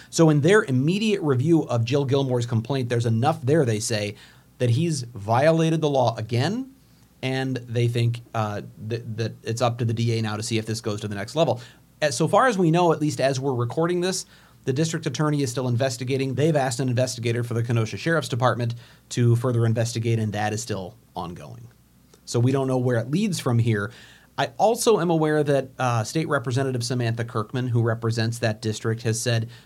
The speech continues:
she is exploring whether or not there's potential legislation here, because that big picture question, if it's not a crime to pose as an eye doctor, should it be? And that's one of the things she's exploring, maybe not just for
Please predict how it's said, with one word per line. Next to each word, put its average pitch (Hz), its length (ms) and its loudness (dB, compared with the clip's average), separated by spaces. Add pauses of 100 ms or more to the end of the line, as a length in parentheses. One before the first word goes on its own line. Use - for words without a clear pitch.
she 151 420 -6
is 139 340 0
exploring 117 640 -2
whether 117 280 0
or 113 60 0
not 107 360 -6
there's 110 460 -6
potential 120 420 -4
legislation 113 640 -4
here, 117 140 2
because 120 340 -2 (260)
that 175 160 -4
big 208 180 -4
picture 165 300 -8
question, 196 400 -6 (360)
if 175 120 -2
it's 123 160 -4
not 123 260 0
a 208 60 2
crime 101 380 -4
to 104 80 -6
pose 160 480 0
as 113 120 -8
an 107 80 -2
eye 101 140 -6
doctor, 98 540 -10 (640)
should 190 240 -2
it 330 140 -6
be? - 240 -12 (520)
And 123 260 0
that's 127 220 0
one 127 160 0
of 117 60 -2
the 113 80 -4
things 117 180 0
she's 117 180 -2
exploring, 117 380 -2
maybe 185 240 0
not 151 200 0
just 120 180 -6
for 110 120 -6